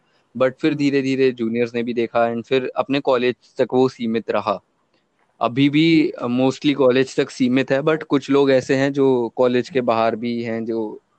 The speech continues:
Speaker 1: उसको, मतलब जो मुझे नहीं जानते थे, but because of that account वो मुझे जान गए and ये सब। But
Speaker 2: बिल्कुल। हाँ, तो
Speaker 1: अ,
Speaker 2: वो सब क्या था,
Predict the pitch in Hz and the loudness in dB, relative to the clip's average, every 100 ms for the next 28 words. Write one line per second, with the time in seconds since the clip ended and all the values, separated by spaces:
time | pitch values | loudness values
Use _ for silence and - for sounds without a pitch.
0 | _ - 113 - 117 123 131 139 156 151 | _ -12 -10 -4 -2 0 0 2 2 4
1 | 160 151 135 151 147 127 120 113 123 185 | 2 2 0 0 -2 -2 -2 0 -2 -4
2 | _ _ _ - 123 127 123 120 127 127 | _ _ _ -6 -2 0 -2 0 0 2
3 | 131 127 113 117 127 127 127 127 123 123 | 0 0 0 0 -2 -2 0 -2 0 -2
4 | 120 110 110 110 117 110 104 101 120 160 | 0 -2 -4 -10 -12 -10 -10 -8 -8 -10
5 | _ _ _ _ _ _ - 156 123 123 | _ _ _ _ _ _ -8 -2 -2 -2
6 | 143 151 _ _ _ _ _ _ _ - | -6 -10 _ _ _ _ _ _ _ -2
7 | 196 208 226 214 185 - 170 185 - 185 | 2 2 4 6 6 4 2 0 -2 -8
8 | - - 175 175 214 202 | -8 -8 -6 -4 -6 -8